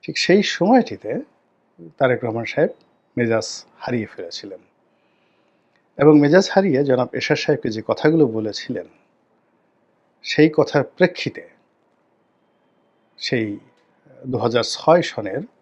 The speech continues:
রাজনীতির সমস্ত ইতিহাস পাল্টে যায়। একটা ওয়ান ইলেভেন আসে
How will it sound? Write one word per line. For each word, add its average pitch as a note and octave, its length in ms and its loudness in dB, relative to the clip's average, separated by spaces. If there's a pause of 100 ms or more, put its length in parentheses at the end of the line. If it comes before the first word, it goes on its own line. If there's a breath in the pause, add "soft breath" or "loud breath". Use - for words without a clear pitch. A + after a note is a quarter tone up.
(400)
রাজনীতির A#2+ 560 0 (100)
সমস্ত A3 460 0
ইতিহাস A2 420 -4 (300)
পাল্টে F#2+ 260 -2
যায়। - 240 -20 (2000)
একটা C3+ 180 2
ওয়ান B2 200 6
ইলেভেন C#3 300 2
আসে C#3+ 300 -4